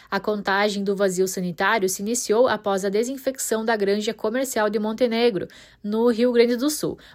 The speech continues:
onde o primeiro foco da doença foi identificado. Assim,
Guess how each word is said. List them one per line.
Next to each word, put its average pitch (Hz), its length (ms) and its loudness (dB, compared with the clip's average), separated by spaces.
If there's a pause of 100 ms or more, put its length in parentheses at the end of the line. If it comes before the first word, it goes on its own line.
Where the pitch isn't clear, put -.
onde 202 240 0
o 202 60 0
primeiro 202 340 0
foco 202 340 0
da 208 120 2
doença 233 420 0
foi 214 340 0
identificado. 262 1000 -4 (340)
Assim, 302 400 0